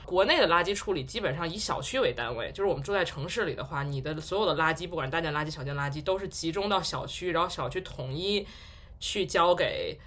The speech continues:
处理垃圾的这些车什么的。但是纽约因为，呃，很多的房子，可能绝大多数房子都是没有小区这种，呃，管理机制的，它都是一栋一栋的。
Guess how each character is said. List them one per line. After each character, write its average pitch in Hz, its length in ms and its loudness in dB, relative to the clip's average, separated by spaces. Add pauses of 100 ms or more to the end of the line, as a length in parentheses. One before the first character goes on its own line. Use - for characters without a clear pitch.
(160)
处 - 240 -2
理 151 120 2
垃 160 200 6
圾 165 200 -2
的 151 160 2
这 147 120 -4
些 147 140 -2
车 147 380 -2
什 - 120 -6
么 - 120 -14
的。 - 120 -12 (280)
但 254 100 0
是 247 60 4
纽 185 200 4
约 175 160 6
因 208 140 4
为， 190 340 6 (180)
呃， 151 260 0
很 151 240 -2
多 185 160 4
的 - 100 8
房 135 320 -2
子， 143 100 -2
可 143 120 -6
能 160 100 -2
绝 165 140 2
大 233 120 8
多 175 140 4
数 160 100 -2
房 139 200 -6
子 143 80 -4
都 190 120 2
是 196 60 -4
没 160 140 0
有 220 100 2
小 - 240 -4
区 190 240 -2
这 196 140 0
种， 90 260 -4 (360)
呃， 143 240 -2
管 170 240 4
理 190 100 2
机 185 220 0
制 196 160 -4
的， 151 80 0
它 - 100 -4
都 220 160 6
是 220 80 -2
一 170 120 -2
栋 269 240 8
一 147 100 -2
栋 139 260 -2
的。 101 160 -10